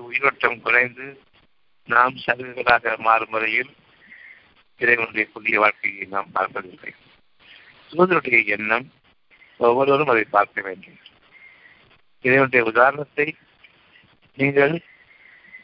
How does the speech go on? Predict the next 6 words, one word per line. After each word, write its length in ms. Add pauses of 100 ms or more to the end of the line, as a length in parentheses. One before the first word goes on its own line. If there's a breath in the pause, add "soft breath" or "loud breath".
(340)
இறந்து 420 (360)
மண்ணாகிவிட்ட 680
பின்னர் 400 (420)
உங்களை 320
புதிய 320
படைப்பாக 600